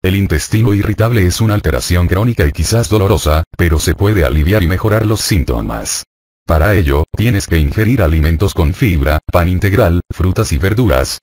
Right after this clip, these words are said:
que son los encargados de regular el tránsito intestinal, beber mucha agua, evitar los alimentos grasos y no tomar laxantes. También hacer ejercicio ayuda a relajarse y aliviar el dolor.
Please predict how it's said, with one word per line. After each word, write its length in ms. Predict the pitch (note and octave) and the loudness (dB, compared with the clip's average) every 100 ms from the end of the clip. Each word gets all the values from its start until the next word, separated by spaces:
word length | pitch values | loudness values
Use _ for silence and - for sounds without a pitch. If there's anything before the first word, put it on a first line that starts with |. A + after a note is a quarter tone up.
| - | -4
que 100 | F2+ | -2
son 220 | - G2+ | 0 2
los 160 | D#2+ F2 | 2 2
encargados 640 | D#2+ F2+ D2+ F#2 G2 G2 | 0 0 0 0 0 0
de 100 | F2+ | 0
regular 420 | G#2+ E2+ D#2 F2 | 0 2 2 2
el 100 | E2+ | 0
tránsito 440 | - E2+ G2 F#2+ F#2+ | 0 0 -2 -2 0
intestinal, 760 | F#2 E2 D2+ E2+ G#2 D#2 D#2 - | 0 0 -2 0 2 2 2 0
beber 420 | D2+ D#2 E2+ F#2 | 0 2 2 2
mucha 320 | F2+ F#2 A2 | 0 0 0
agua, 280 | E2+ D#2 F2 - | 0 0 0 -2
evitar 460 | F2+ D2+ C2 E2 E2+ | -2 -2 -2 0 0
los 160 | F2 | 0
alimentos 500 | D#2+ D#2+ E2 F#2 G2+ | 0 2 2 0 0
grasos 380 | E2+ F2 G#2+ A2 | 0 0 -2 0
y 40 | |
no 120 | A2+ C3 | 0 0
tomar 340 | C#2 F#2 A#2+ | 0 0 0
laxantes. 800 | D2+ - A2 C2+ B1+ A1 - - _ _ _ _ | -2 -2 -2 -2 -4 -8 -10 -14 _ _ _ _
También 440 | E2+ D#2+ E2+ A#2+ | 0 2 2 2
hacer 260 | F#2 F#2+ G#2+ | 0 2 0
ejercicio 480 | G2+ E2 C3 C3 A#2 | 0 0 -2 0 0
ayuda 380 | D#2+ F2 E2+ D2+ | 2 2 2 0
a 20 | |
relajarse 600 | F2 C#2 F2 G#2+ - A2 | 0 0 0 -2 0 0
y 80 | C2+ | 0
aliviar 360 | D2+ E2+ A2 | 0 2 0
el 80 | C3 | 0
dolor. 340 | F#2 D#2 - | 0 0 -2